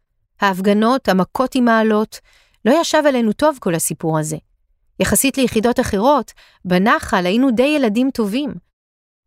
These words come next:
היינו רגועים יחסית ביחס שלנו לתושבים הפלסטינים, אבל עם הזמן אתה מתקהה. משהו בך נהיה יותר מחוספס.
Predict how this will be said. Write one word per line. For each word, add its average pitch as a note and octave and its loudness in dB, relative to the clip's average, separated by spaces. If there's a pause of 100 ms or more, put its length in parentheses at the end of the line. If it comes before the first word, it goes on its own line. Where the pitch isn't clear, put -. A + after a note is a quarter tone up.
היינו D#4+ 4
רגועים E4+ 2
יחסית A3+ 0
ביחס A3+ 2
שלנו B3 0
לתושבים A#3+ 0
הפלסטינים, A#3+ -2 (640)
אבל F#3+ 2
עם D#4 0
הזמן A#3 0
אתה A#3+ -2
מתקהה. G#3+ -2 (600)
משהו G#3+ 0
בך A3+ -2
נהיה A3+ 2
יותר G#3 0
מחוספס. - -4